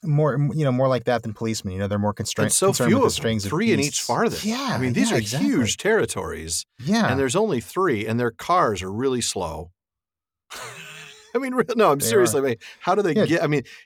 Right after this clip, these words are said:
Speaker 2: i-, if, if the, the North Farthing, let's say, if it, if it really is half the height of the, of the Shire, you're talking about it being, like, seventy-five miles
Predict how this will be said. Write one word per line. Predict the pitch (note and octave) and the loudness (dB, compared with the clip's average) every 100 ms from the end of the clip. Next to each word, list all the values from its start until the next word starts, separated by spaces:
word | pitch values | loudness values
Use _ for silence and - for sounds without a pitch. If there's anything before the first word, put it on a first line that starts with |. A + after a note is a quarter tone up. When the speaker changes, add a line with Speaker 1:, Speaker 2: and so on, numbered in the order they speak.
| - | -6
Speaker 2:
i-, | |
if, | D#3+ E3 D#3+ | -2 -2 -2
if | D#3+ - | -4 -2
the, | D#3 B2+ A#2+ A2+ | 0 2 2 -2
the | A#2+ | -2
North | C3 C#3+ D#3 - | 0 2 0 -2
Farthing, | C#3 C#3+ B2+ G2+ | 0 0 0 -2
let's | F#2 F2+ | -6 -4
say, | - F2+ F2+ | -2 -2 -4
if | G2 | -4
it, | A2+ A2 | -4 -4
if | F2+ | -8
it | - | -4
really | G#2+ G2+ G2 | -2 -2 -2
is | F#2 - | -4 -6
half | - G#2+ G2+ - | -2 -2 -2 -6
the | F2 | -4
height | A2 G#2 - - | -4 -4 -8 -18
of | F#2 E2 | -14 -14
the, | E2+ E2+ _ _ - | -16 -18 _ _ -12
of | G#2+ | -10
the | F#2+ | -8
Shire, | - C#3 D#3+ | -2 0 0
you're | G2 A#2 D#3+ | -2 -4 -6
talking | D3+ G3 - F#2+ | -4 -4 -6 -10
about | F2+ F#2 | -8 -8
it | F2+ | -6
being, | G#2+ | -4
like, | F#2+ F2+ | -4 -6
seventy-five | - C#3 B2 - G#2 F#2+ | -6 -6 -6 -4 -4 -2
miles | G2+ C#3 G2 E2+ - | -2 -2 -2 -6 -8